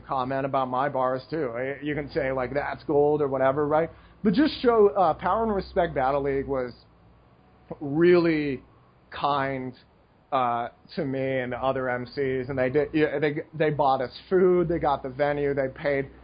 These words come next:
they paid us to come out there for our time, for our gas and stuff like that. And we wanna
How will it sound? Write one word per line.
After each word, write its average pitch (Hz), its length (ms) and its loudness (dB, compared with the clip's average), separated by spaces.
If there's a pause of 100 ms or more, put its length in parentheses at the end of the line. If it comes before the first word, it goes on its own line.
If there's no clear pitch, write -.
(280)
they 135 160 2
paid 147 400 -2
us 156 200 2 (520)
to 170 100 -2
come 143 260 -2
out 135 240 2
there 143 220 0
for 147 180 -2
our 123 140 0
time, 135 520 0
for 139 140 -4
our 117 80 -4
gas 127 500 -2
and 135 140 -10
stuff 139 240 -2
like 143 180 -2
that. 151 300 0 (340)
And 170 240 2
we 226 140 4
wanna 233 220 4